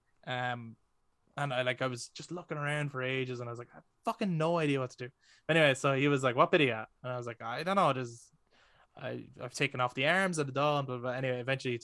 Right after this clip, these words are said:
told me to wash the ring, and I was like, "Okay, thanks." And he was like, "Okay." And I just have this feeling, like, that Eric was just sitting there waiting, like, <laughs> like, just,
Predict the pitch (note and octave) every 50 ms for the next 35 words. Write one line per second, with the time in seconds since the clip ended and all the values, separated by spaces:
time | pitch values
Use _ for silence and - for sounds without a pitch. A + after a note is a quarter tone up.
0 | - _ _ _ - B2+ A#2+ A#2+ A2+ B2 A#2 - A#2 A#2+ A#2 - - - A#2 A#2
1 | A2 A2 A#2+ _ _ _ _ _ _ _ _ A#2 A#2+ A#2+ A#2 B2+ C3+ C3 - B2
2 | A2+ - C3 A2+ A2+ - - A#2+ A#2+ A#2 A2+ A#2 - _ B2+ C3 B2 A2+ - -
3 | _ _ _ _ _ _ _ _ _ _ _ _ _ _ _ _ _ _ - D#3
4 | F3+ G3 G3+ A3+ C#4+ - - C#4+ C4+ C4 A3+ - - - _ - E3 F#3 F#3+ F3
5 | D#3+ C3+ A#2 A#2+ B2 B2 B2 A#2 - - - C3+ C3+ B2+ - - D3 D3+ D#3 D#3+
6 | E3 D3+ C3+ C#3 C#3 - - - E3 D#3 C3+ D3+ C#3+ C3+ B2+ A#2+ A#2+ A#2+ A#2 A#2
7 | B2 A#2+ - A2+ A2 G#2 G#2+ A2 G#2 G2+ - _ B2 B2 A#2+ - - - _ -
8 | G3 F#3 - - E3 - E3 D3 D3 -